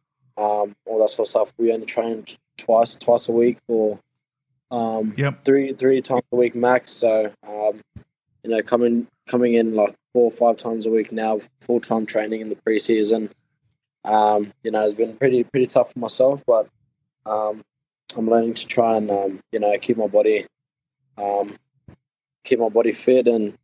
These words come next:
Speaker 1: on top of all my little niggles to try and, um, you know, be in the best shape to handle these sessions.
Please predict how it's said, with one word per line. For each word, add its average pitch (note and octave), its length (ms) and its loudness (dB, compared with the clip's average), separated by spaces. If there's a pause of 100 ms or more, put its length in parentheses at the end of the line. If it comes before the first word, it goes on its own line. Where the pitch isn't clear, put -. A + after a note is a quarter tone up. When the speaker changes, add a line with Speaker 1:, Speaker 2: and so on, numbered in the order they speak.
Speaker 1:
on A2 140 -2
top A#2+ 160 0
of A2+ 60 -2
all A2+ 140 4
my A2 140 2
little A2 220 2
niggles A2 420 0
to G#2+ 160 -4
try G#2 320 -8
and, G#2 100 -14
um, G2+ 280 -14 (500)
you G#2 80 -8
know, G2+ 140 -2
be A2 120 0
in G#2+ 80 2
the G#2 80 0
best G#2 200 2
shape G#2 340 0
to G2+ 320 -2 (640)
handle G#2+ 260 -4
these G#2+ 220 0
sessions. G#2+ 420 -4